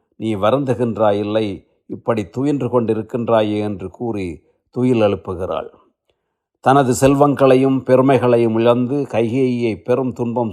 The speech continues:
சூழப்போகிறது. இந்த வேளையிலும் அமைதியாக அவள் துயின்று கொண்டிருப்பதை இராகு என்னும் நச்சுப்பாம்பு தன்னை விழுங்க வரும் போதும் ஒளி சிறிதும் குறையாது ஒளிர்கின்ற நிலவுக்கு உவமை கூறியுள்ளார் கம்பர்.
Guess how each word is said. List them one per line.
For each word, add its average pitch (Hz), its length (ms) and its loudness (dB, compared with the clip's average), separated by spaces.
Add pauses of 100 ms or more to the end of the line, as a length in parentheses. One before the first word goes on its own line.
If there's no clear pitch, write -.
சூழப்போகிறது. 98 880 -6 (440)
இந்த 131 300 2
வேளையிலும் 139 760 0
அமைதியாக 131 720 2
அவள் 117 220 2
துயின்று 127 380 -4
கொண்டிருப்பதை 113 880 -2 (360)
இராகு 143 480 2
என்னும் 123 340 0
நச்சுப்பாம்பு 117 720 -4
தன்னை 113 300 -4
விழுங்க 127 420 -2
வரும் 117 280 2
போதும் 117 520 -4 (280)
ஒளி 139 280 0
சிறிதும் 123 540 -2
குறையாது 117 680 2
ஒளிர்கின்ற 120 440 -4
நிலவுக்கு 113 640 -2
உவமை 113 380 -2
கூறியுள்ளார் 98 540 -6
கம்பர். 85 440 -14